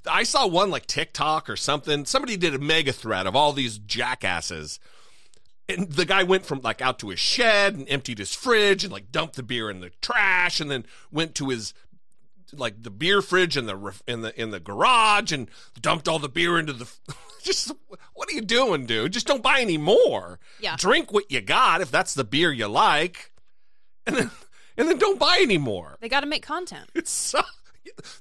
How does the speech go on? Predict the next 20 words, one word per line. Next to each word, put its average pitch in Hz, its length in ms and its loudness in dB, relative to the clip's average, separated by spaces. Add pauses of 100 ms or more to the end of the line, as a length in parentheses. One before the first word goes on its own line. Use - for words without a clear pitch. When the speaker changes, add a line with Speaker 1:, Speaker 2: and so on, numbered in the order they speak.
(180)
Speaker 1:
it 247 120 -2
turns 262 380 0
all 254 220 6
of 240 80 2
these 226 180 0
idiots 226 400 0
into 196 180 -2
content 190 480 0
creators. 139 480 -8
Speaker 2:
Yeah. 285 280 0
Speaker 1:
<laughs> - 40 -12 (920)
Speaker 2:
They 294 160 0
need 320 180 -4
some 311 140 -8
content. 311 480 -2 (140)
That's 247 180 -8
it. 330 240 -2
Speaker 1:
Ah, 180 580 6
just 143 240 -6
nonsense. 110 1000 -4